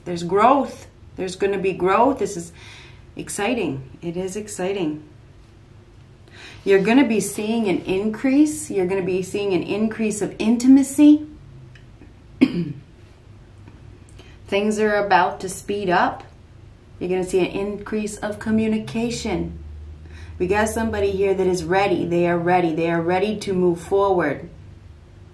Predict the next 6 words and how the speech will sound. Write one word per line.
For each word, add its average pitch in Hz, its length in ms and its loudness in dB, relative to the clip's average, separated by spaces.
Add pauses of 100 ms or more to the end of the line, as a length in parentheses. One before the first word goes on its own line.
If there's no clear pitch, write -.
(1160)
There 190 120 2
is, 190 180 4
you're 185 180 4
gonna 220 320 0
be 190 240 -2
seeing, 185 840 0